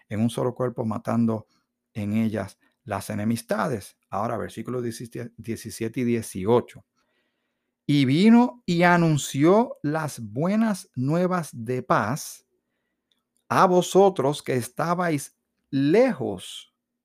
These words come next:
hablando de los gentiles, "y a los que estaban cerca", o sea, hablando de los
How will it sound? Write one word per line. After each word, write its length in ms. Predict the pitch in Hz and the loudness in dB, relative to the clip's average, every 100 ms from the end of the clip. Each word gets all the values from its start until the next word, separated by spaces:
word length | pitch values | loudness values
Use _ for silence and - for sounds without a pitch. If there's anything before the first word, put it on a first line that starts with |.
| _ _ - | _ _ -8
hablando 480 | 101 98 101 123 143 | -6 -4 -4 -4 -4
de 80 | |
los 140 | 151 139 | -4 -2
gentiles, 800 | 135 120 127 107 98 107 - _ _ - - - _ | -4 -2 -4 -4 -6 -14 -20 _ _ -20 -20 -20 _
"y 180 | 175 175 | 4 6
a 100 | 151 | 6
los 220 | 139 127 | 4 2
que 100 | - | -4
estaban 440 | 107 - 127 269 247 | -8 -4 -2 0 0
cerca", 540 | 90 82 - - - _ _ _ | -2 -8 -10 -14 -14 _ _ _
o 100 | - | -14
sea, 280 | 110 107 104 | -8 -8 -8
hablando 500 | - 101 98 117 196 | -10 -8 -4 -4 -4
de 120 | 180 131 | -6 -6
los 280 | 110 - | -10 -12